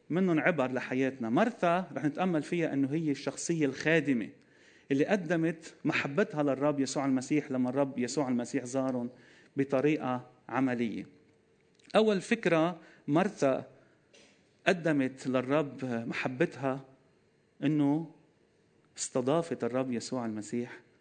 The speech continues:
ببيتها. مرثا استضافت الرب يسوع المسيح ببيتها. بتقول الآية ثمانية وثلاثين: "فقبلته امرأة اسمها مرثا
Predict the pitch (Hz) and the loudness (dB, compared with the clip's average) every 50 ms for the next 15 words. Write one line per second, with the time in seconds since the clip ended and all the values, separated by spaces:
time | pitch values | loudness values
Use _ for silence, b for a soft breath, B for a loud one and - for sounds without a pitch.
0 | _ _ _ - - 113 104 107 110 104 - - 113 - - _ _ _ _ _ | _ _ _ -6 -6 -4 -4 -4 -4 -6 -8 -10 -14 -16 -16 _ _ _ _ _
1 | b b b b b b b b b b 135 175 208 214 214 - 180 180 180 196 | b b b b b b b b b b 2 4 4 2 2 2 4 4 4 2
2 | - - - - - 147 139 139 170 196 190 185 - 151 - - - - - _ | 0 -2 -6 -2 0 0 2 4 4 4 4 2 0 -2 -2 -4 -8 -20 -20 _
3 | _ - - 131 151 160 151 143 131 - - 160 139 131 127 123 123 - - 135 | _ -8 0 0 2 2 4 2 2 2 2 2 2 2 2 2 0 0 0 0
4 | 135 131 117 117 113 110 - - - 98 - 127 - - 180 185 175 156 175 190 | 0 0 0 0 -2 -2 -2 -6 -10 -6 -6 -2 2 2 2 2 4 2 2 4
5 | 175 165 - - 165 165 160 156 147 143 - - 139 131 - 165 165 170 175 175 | 4 2 0 0 0 0 2 2 0 -2 0 0 0 0 2 0 0 0 0 -2
6 | - B B B B B B B B B B B - - 160 - - 156 143 151 | -6 B B B B B B B B B B B 0 0 0 2 4 2 2 4
7 | 156 147 190 214 208 - 151 143 143 143 131 139 139 156 180 165 147 135 - - | 4 4 4 2 2 0 0 0 0 2 2 2 2 2 0 0 -2 -4 -4 -4
8 | 131 123 123 - 160 - - - 127 123 117 117 113 113 117 135 143 147 143 - | -2 -2 -2 -4 -4 -4 -2 -2 -2 -2 -2 -4 -4 -2 -2 -2 -2 -2 -4 -6
9 | 147 139 139 143 | -4 -4 -4 -6